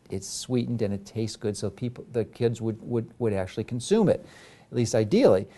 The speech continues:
But the, uh, the downside of that is if that, that the child has access to these supplements,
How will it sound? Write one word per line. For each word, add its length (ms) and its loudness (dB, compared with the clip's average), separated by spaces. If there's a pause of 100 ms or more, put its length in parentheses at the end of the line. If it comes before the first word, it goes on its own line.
(220)
But 180 4
the, 160 2 (100)
uh, 120 -2 (100)
the 80 -4
downside 640 8
of 80 4
that 260 2
is 160 0
if 140 4
that, 260 4 (240)
that 200 -4
the 100 2
child 320 4
has 100 0
access 460 -2
to 120 -2
these 220 -2
supplements, 540 -6